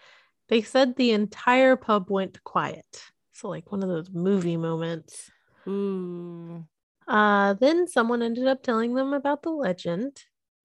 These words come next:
Speaker 1: Since then, they have been featured in articles, shows, podcasts, all discussing the Sea Dog.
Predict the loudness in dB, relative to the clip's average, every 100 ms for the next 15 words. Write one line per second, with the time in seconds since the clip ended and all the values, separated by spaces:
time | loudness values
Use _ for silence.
0 | _ _ _ _ -6 4 4 4 2 4
1 | 6 4 2 0 0 0 0 -2 -2 -4
2 | -4 -4 0 0 0 0 0 0 0 0
3 | 0 2 -2 -6 -2 0 0 -2 -4 -6
4 | -4 -2 -2 0 2 4 2 -2 -14 0
5 | 2 4 2 -4 -4 -2 0 0 -2 -2
6 | -4 -2 -2 -2 -4